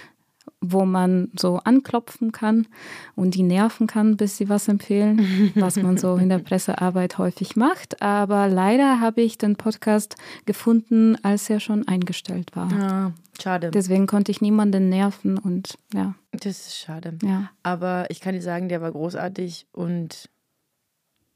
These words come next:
Speaker 2: ja, das kann ich dir sagen. Ich kann dir auch noch sagen, dass der Kaffee, <laughs> den du gemacht hast, ganz schön stark ist.
Speaker 1: Oh,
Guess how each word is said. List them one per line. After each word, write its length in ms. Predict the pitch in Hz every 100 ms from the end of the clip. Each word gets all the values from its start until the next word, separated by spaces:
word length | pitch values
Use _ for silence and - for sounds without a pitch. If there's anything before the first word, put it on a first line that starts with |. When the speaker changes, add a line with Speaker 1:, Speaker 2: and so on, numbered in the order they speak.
| _ _ _ - _ _ _
Speaker 2:
ja, 200 | 294 208
das 140 | - -
kann 140 | 208
ich 40 | 214
dir 100 | 196
sagen. 280 | 208 214 175 - -
Ich 80 | -
kann 180 | 214 226
dir 100 | 226
auch 40 |
noch 140 | 247
sagen, 240 | 233 220 220
dass 120 | 214
der 120 | 196
Kaffee, 300 | 185 208 -
<laughs> 180 | 175 165
den 20 | -
du 80 |
gemacht 280 | 226 185 202
hast, 140 | 233 202
ganz 180 | 190 214
schön 100 | 214
stark 360 | - - -
ist. 180 | 349 392 _ _ -
Speaker 1:
Oh, 280 | 240 202